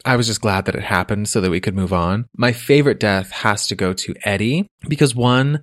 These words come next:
I don't think that would kill anybody, being, like, bondage to a tree like that. But it was also, like, a really good visual because then they cut to, like, a really good shot of him. And, like, I'm looking at the screenshot now and, like, very much not giving death, but it is giving hot. It was kind of a sexy way to die.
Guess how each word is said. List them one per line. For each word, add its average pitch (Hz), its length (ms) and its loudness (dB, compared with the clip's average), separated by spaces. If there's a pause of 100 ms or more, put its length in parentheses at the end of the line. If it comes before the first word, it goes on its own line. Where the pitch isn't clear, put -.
(100)
I 214 140 4
don't 104 220 2
think 95 240 -4
that - 180 2
would 90 160 -6
kill 92 240 0
anybody, 87 480 0
being, 113 300 2
like, 98 200 -2
bondage 98 720 0
to 107 140 -2
a 92 80 0
tree 87 260 -2
like 98 220 -2
that. 135 320 2 (100)
But 123 640 4
it 139 80 6
was 135 160 4
also, 143 260 2
like, 190 100 2
a 160 60 6
really 123 320 2
good 110 380 0
visual 92 440 -4
because - 280 -6
then 107 140 -2
they 120 100 0
cut - 240 -4
to, - 100 -4
like, 104 120 -2
a 98 40 0
really 95 240 -2
good 92 180 -2
shot 80 320 0
of 98 120 -4
him. 139 360 -2
And, 113 140 -2
like, 107 100 0 (140)
I'm 110 160 -4
looking 110 220 -2
at 95 60 -6
the 101 80 -4
screenshot 101 440 -2
now 87 240 0
and, 85 100 -6
like, 82 140 -10
very 85 220 -2
much 80 340 -4
not 104 240 0
giving 92 260 -2
death, 85 460 -2
but 151 100 2
it 156 60 -2
is 285 160 2
giving 320 280 -2
hot. - 680 -2
It 123 100 -4
was 127 100 -2
kind 208 140 2
of 226 60 2
a 180 60 4
sexy - 500 -2
way 107 140 2
to 101 80 0
die. 90 460 -4